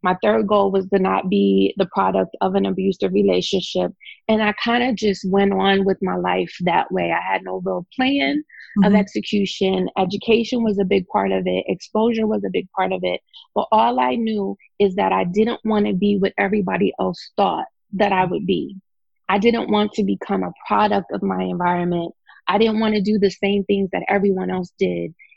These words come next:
Speaker 1: And so that's pretty much how I set out to become the person that I am today. And when I shared the story you're talking about, you talked, you know, briefly about how I don't leave out any of those parts of my life.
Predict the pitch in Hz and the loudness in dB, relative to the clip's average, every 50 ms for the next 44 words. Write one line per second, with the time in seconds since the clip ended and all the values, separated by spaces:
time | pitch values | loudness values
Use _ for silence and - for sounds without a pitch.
0 | _ _ - 190 190 190 185 - - 196 190 185 185 180 180 180 180 - 220 214 | _ _ 0 2 2 0 0 0 0 0 2 2 2 2 0 0 0 -2 -2 -2
1 | - - 277 269 285 262 247 220 - - - 214 208 208 202 196 190 - - 214 | -2 0 0 2 2 2 2 0 0 0 0 0 2 2 2 0 0 -2 0 0
2 | 202 196 202 196 196 190 - - - 208 180 190 185 - - 208 202 196 190 190 | 2 4 4 2 2 0 -2 -4 -4 -4 -2 -4 -4 -4 -2 -2 0 0 0 -2
3 | - - 190 190 - - - 190 185 180 180 175 180 175 170 165 170 175 - 180 | -2 -2 -4 -4 -4 -4 -4 -2 -2 -2 -2 -2 -2 -4 -4 -6 -6 -6 -6 -4
4 | 175 175 170 165 156 160 - _ - - - - - _ - 226 220 220 208 202 | -2 -2 -2 -2 -4 -8 -14 _ -20 -20 -20 -20 -8 _ 0 2 2 4 4 2
5 | 196 196 190 208 202 208 202 202 190 - - - 214 220 233 220 214 214 214 208 | 2 2 0 0 0 0 0 -2 -4 -2 -2 0 2 2 2 0 -2 -4 -6 -6
6 | 220 220 - - 220 214 214 220 208 196 175 - 202 190 - 196 196 190 196 190 | -6 -6 -4 0 2 2 4 4 2 0 0 -2 -2 -2 -2 -2 -2 -2 0 -2
7 | 185 185 - - 214 196 - - 208 202 - _ _ _ _ _ _ _ _ _ | -2 -2 -4 -4 -6 -6 -4 -2 -2 -2 -4 _ _ _ _ _ _ _ _ _
8 | - 285 208 175 226 220 208 - 208 208 196 185 190 180 175 185 - 202 185 185 | 0 2 2 2 2 0 0 2 2 2 2 2 2 0 -2 -2 -2 -2 0 0
9 | 185 185 185 170 185 175 180 - - 208 208 196 185 180 185 190 - 196 196 185 | 0 0 0 0 0 0 0 0 0 0 0 2 2 2 0 0 -2 -4 -4 -4
10 | 190 185 180 180 175 185 180 175 175 170 - _ - - - - _ - - 208 | -2 -4 -2 -2 -2 -2 0 0 -2 -4 -6 _ -20 -20 -20 -20 _ -2 -2 -2
11 | 190 - - 220 196 196 190 185 185 180 185 196 247 311 - | -2 0 -2 -2 0 0 0 0 0 0 2 2 2 0 0